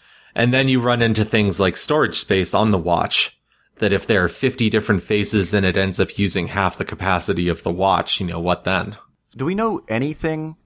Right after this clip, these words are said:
Speaker 2: at all about the specs of this thing? The, the processor set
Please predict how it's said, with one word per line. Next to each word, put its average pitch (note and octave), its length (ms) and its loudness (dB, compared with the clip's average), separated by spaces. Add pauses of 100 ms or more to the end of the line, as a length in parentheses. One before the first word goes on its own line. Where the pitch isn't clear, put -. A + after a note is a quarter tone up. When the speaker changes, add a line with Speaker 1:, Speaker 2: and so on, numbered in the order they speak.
(260)
Speaker 2:
at G#2 220 -2
all G#2 560 0 (380)
about G2 380 0
the F#2+ 100 -2
specs - 440 -4
of D3 140 -2
this D3 180 -2
thing? D3 360 -4 (200)
The, C3+ 140 0
the C3+ 200 -4
processor D#3 800 2 (480)
set - 580 -2